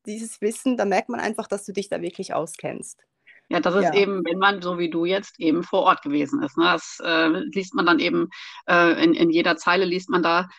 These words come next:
Speaker 2: äh, zwischendurch raus, ne? Also,
Speaker 1: Genau.
Speaker 2: ja, und wie ist es,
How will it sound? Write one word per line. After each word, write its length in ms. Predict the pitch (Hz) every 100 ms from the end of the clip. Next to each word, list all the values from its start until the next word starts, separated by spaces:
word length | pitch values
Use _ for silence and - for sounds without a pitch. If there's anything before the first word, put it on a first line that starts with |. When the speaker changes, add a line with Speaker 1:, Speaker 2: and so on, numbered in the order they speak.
| _
Speaker 2:
äh, 180 | - 180
zwischendurch 600 | - 180 208 185 185 -
raus, 320 | 135 135 -
ne? 200 | 147 156 208 202
Also, 440 | 170 160 170 165
Speaker 1:
Genau. 300 | 180 165 170
Speaker 2:
ja, 180 | 180 220
und 240 | 233 190 -
wie 240 | 190 233
ist 120 | 233
es, 200 | 247 247